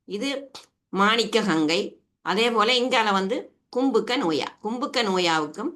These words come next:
மாணிக்க கங்கைக்கும் இடையில தான் இது வந்து அமைந்திருக்கு. அப்ப இது, இந்த,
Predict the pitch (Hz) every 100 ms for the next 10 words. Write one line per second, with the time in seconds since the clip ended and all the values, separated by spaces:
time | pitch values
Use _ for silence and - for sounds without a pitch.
0 | - _ _ 175 190 226 269 240 202 190
1 | 185 175 240 302 - 185 226 226 185 175
2 | 233 330 _ _ 202 220 190 185 254 170
3 | 117 151 180 226 208 190 180